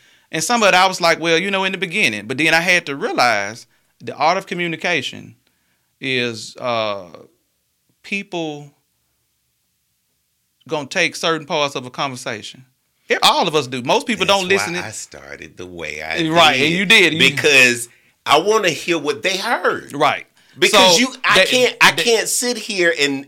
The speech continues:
Speaker 2: and fault you
Speaker 1: so, so
Speaker 2: about
Speaker 1: that,
Speaker 2: something I said.
Speaker 1: So the only
Speaker 2: What
Speaker 1: thing they
Speaker 2: you
Speaker 1: heard was,
Speaker 2: Yes.
Speaker 1: "We sorry."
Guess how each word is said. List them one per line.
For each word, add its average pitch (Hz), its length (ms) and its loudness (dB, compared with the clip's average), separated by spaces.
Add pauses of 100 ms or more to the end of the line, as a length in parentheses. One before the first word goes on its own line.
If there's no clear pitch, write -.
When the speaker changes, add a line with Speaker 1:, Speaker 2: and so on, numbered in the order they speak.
Speaker 2:
and 127 280 -2
fault - 600 -2
you 127 440 -6 (300)
Speaker 1:
so, - 340 -4
so 185 180 0
Speaker 2:
about 135 100 4
Speaker 1:
that, 160 220 6
Speaker 2:
something 160 320 2
I 156 120 4
said. 170 180 -4
Speaker 1:
So 202 200 4
the 175 60 6
only 220 240 6
Speaker 2:
What - 100 4
Speaker 1:
thing 247 220 8
they 254 100 8
Speaker 2:
you 262 60 6
Speaker 1:
heard 254 400 8
was, 160 480 6
Speaker 2:
Yes. 117 180 0
Speaker 1:
"We 190 160 2
sorry." 117 720 4